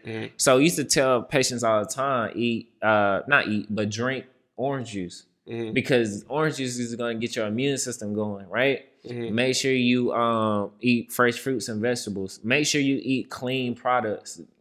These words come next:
Speaker 2: Like, that's gonna help you more than anything. Your body, your body can pretty much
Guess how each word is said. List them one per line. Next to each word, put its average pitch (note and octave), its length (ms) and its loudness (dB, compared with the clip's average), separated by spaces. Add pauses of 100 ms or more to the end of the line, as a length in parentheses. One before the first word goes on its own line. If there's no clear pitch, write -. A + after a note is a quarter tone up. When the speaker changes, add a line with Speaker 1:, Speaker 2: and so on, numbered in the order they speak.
(120)
Speaker 2:
Like, G2 320 -2 (160)
that's C#3 340 4
gonna B2+ 360 -2
help B2+ 400 -4
you A2 120 -2
more A2 240 -2
than A2 200 -6
anything. G#2+ 540 -6 (440)
Your C#3 480 4 (100)
body, C3 680 4 (340)
your D#3 260 6
body B2+ 540 6
can A2 760 -2 (340)
pretty C#3+ 340 2
much A#2 720 0